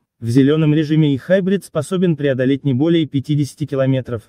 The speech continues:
причём максимальная скорость на чистой электротяге будет принудительно ограничиваться на уровне сто тридцать километров в час.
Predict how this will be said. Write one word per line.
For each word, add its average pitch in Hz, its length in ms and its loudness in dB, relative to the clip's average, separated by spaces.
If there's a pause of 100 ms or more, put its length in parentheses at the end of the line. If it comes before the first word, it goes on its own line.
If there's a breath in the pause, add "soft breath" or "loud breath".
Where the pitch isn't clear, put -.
(280)
причём 131 340 0
максимальная 143 640 0
скорость 156 480 -2
на 120 140 -2
чистой 165 340 -4
электротяге 143 640 -2
будет 147 280 -2
принудительно 139 600 -2
ограничиваться 120 680 -4
на 107 120 -2
уровне 131 360 -2
сто 160 200 -6
тридцать 127 440 -4
километров 113 520 -4
в - 60 -20
час. - 460 -10